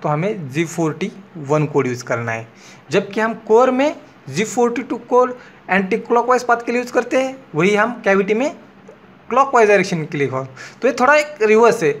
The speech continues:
बस आपको इन दोनों में का difference बताना था, इसीलिए ये video बनाया था। तो I hope आपको कटर radius compensation क्या होता है, जी फ़ोर्टी वन, जी फ़ोर्टी टू code क्या होता है,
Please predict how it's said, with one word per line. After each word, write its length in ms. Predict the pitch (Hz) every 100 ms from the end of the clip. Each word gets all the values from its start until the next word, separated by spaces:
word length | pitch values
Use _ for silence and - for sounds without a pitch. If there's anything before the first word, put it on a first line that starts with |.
| -
बस 140 | 202
आपको 260 | 220 220 294
इन 140 | 247
दोनों 220 | 220 220 214
में 120 | 202
का 200 | 240 277
difference 460 | 185 180 220 269 - - - -
बताना 340 | 139 170 220 233
था, 260 | 226 247 240 -
इसीलिए 320 | 165 214 214
ये 80 | 208
video 240 | 208 202
बनाया 320 | 202 202 202
था। 220 | 196 214 233 - - - -
तो 80 | 165
I 200 | 170 202
hope 340 | 196 226 -
आपको 440 | 160 165 - 226 285 - - - - - - - - - - - - -
कटर 240 | 180 226
radius 340 | 202 190 185 185
compensation 560 | 175 165 156 151 196
क्या 220 | 196 190
होता 280 | 180 151 131
है, 180 | 120 131
जी 100 | 151
फ़ोर्टी 320 | 180 185 160
वन, 200 | 185 233
जी 120 | 175
फ़ोर्टी 340 | 180 180 156 147
टू 120 | 165
code 240 | 165 190 208 -
क्या 100 | 170
होता 200 | 143 180
है, 140 | 285